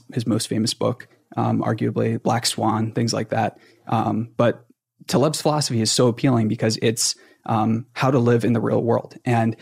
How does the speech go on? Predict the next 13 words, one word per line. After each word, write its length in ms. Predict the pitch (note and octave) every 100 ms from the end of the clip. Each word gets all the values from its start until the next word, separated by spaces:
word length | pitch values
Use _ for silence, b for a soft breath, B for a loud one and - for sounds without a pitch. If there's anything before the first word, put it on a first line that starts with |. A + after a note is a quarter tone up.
| B -
the 60 |
real 260 | A#2 C#3+ B2+
world 320 | B2 B2 A#2
and 100 | A#2
the 40 |
situations 480 | A2 A2+ A#2+ A#2 A#2+
that 80 | A2
we 100 | A2
encounter, 480 | A2 - A#2+ A2+ A2 B B -
they're 520 | A#2 A2+ A2+ G#2+ - _ -
definitely 400 | C#3 C#3+ D#3 C#3+
not 260 | B2+ A#2 -
pleasant, 460 | A2+ A#2+ D#3+ -